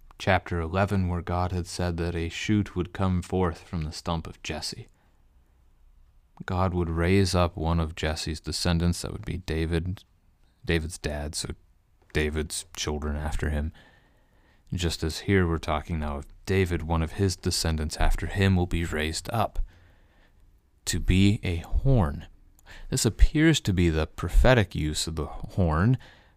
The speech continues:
where oftentimes in prophecies like, for example, Daniel or Revelation, when you see the idea of the horn, it refers to power or to a leader. And so there's going to be a strong leader who comes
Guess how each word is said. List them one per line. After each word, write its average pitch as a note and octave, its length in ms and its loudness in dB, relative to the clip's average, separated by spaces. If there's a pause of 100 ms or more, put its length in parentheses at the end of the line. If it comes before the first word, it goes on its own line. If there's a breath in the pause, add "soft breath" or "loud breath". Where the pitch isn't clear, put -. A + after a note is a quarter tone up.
(120)
where E2 200 0
oftentimes E2+ 680 2
in D#2 140 -4
prophecies E2 680 0
like, D2+ 260 -8
for - 140 -8
example, D2+ 480 -10
Daniel E2 420 -4
or E2 200 -6
Revelation, D#2+ 760 -4 (300 loud breath)
when E2+ 100 -8
you D2+ 60 -8
see F2 180 -6
the D#2+ 120 -6
idea D#2+ 260 -4
of D2 100 -8
the D#2 80 -8
horn, F2+ 440 0
it D#2 100 -6
refers D#2+ 440 -4
to - 140 -14
power E2+ 600 -2 (1400 soft breath)
or D#2+ 340 2 (240)
to F2 140 0
a D2+ 40 2
leader. E2+ 560 2 (600)
And E2 140 -4
so E2+ 160 -2
there's F#2 260 0
going F2 260 -4
to E2+ 120 -6
be E2+ 220 -6
a - 120 -10
strong F#2+ 720 2
leader F#2 380 2
who F2+ 100 -4
comes G2 480 -2